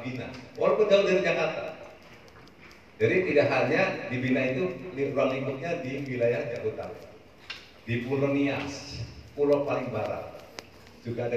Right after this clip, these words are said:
kerjasama. Bagaimana perguruan tingginya supaya hidup, bukan dimatikan, dihidupkan supaya mereka itu tetap,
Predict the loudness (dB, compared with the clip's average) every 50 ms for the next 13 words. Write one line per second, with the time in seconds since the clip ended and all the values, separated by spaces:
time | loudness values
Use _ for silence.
0 | -2 -2 -4 -4 -4 -4 -6 -6 -8 -12 -8 -8 -2 -2 0 0 0 -2 -2 -2
1 | -2 0 0 0 0 -2 -6 -4 -4 -4 -4 -6 -6 -6 -8 -8 -8 -8 -8 -8
2 | -10 -10 -8 -6 -6 2 4 4 4 4 2 -2 -4 -4 -4 -6 -10 -10 -10 -12
3 | -12 -14 -16 -18 -20 -20 -20 -20 -20 -20 -20 -14 -6 -4 -4 -2 -2 -2 -2 -2
4 | -2 -4 -6 -6 -6 -8 -6 -2 0 0 0 0 0 -6 -6 -8 -6 -8 -10 -10
5 | -10 -10 -8 -8 -8 -8 -10 -8 -6 -6 -6 -4 -2 -4 -4 -4 -6 -10 -12 -14
6 | -16